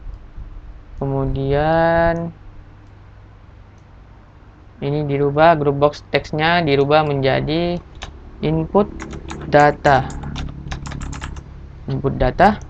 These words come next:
sip. Kemudian kita masukkan label. Label dan juga ada sebuah text box di dalamnya.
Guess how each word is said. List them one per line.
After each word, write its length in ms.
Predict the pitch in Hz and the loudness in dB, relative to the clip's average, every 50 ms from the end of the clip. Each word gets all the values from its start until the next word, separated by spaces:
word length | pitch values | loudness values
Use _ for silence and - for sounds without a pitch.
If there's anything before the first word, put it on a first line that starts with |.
| - - - - - - - - | -16 -14 -14 -14 -14 -14 -10 -4
sip. 160 | - 160 - - - - - - - - - - - - - - - - - | -2 -2 -2 -4 -8 -16 -18 -18 -18 -18 -18 -20 -20 -20 -20 -20 -16 -16 -10
Kemudian 880 | - - 139 139 139 139 135 139 147 156 165 175 185 185 180 160 - - - - | -6 -2 0 0 0 0 2 4 6 8 8 8 6 4 0 -2 -6 -10 -10 0
kita 160 | 156 151 143 | 2 4 4
masukkan 560 | 143 - 151 139 - - 165 170 180 175 165 | 4 4 0 2 4 6 6 6 6 6 8
label. 400 | 147 135 131 131 147 180 226 226 - - - - - - - - - - - - - - - - - - - - - - - - - - - - - - - - - - - - - - - - - - - - - - - - - - - - - - - - - - - - - - - - - - | 8 8 8 8 6 6 4 4 0 -8 -20 -20 -20 -20 -20 -20 -20 -20 -20 -20 -20 -20 -20 -20 -20 -20 -20 -20 -20 -20 -20 -20 -20 -20 -20 -20 -20 -20 -20 -20 -20 -20 -20 -20 -20 -20 -20 -20 -20 -20 -20 -20 -20 -20 -20 -20 -20 -20 -20 -20 -20 -20 -20 -20 -20 -20 -20 -20 -20 -20 -20 -14 -6 0
Label 640 | 135 131 131 131 143 156 175 180 180 180 190 185 180 - - - - - - - - - - - - - - - - - | 2 2 2 4 4 4 6 6 4 4 2 -2 -4 -10 -18 -20 -20 -20 -20 -20 -20 -20 -20 -20 -20 -20 -20 -20 -6 0
dan 240 | 139 139 139 139 135 | 2 4 4 4 4
juga 400 | 139 135 131 147 160 170 170 160 | 4 4 6 8 8 8 8 8
ada 80 | 143 | 6
sebuah 400 | 143 139 143 139 135 135 135 - | 4 2 2 4 4 4 4 4
text 240 | - 131 131 - - | 2 -2 -2 -2 -2
box 560 | 139 139 143 160 180 190 196 - - - - - - - - - - - - - - - - - - - - - - - - - - - - - - - - - - - - - - | 2 4 6 8 6 6 4 0 -8 -20 -20 -20 -20 -20 -20 -20 -20 -20 -20 -20 -20 -20 -20 -20 -20 -20 -20 -20 -20 -20 -20 -20 -20 -20 -20 -20 -20 -20 -20 -20 -20 -20 -20 -10 -6
di 80 | 135 131 | -2 2
dalamnya. 560 | 131 131 131 131 139 147 170 190 180 170 | 2 4 4 4 2 2 0 0 -2 -4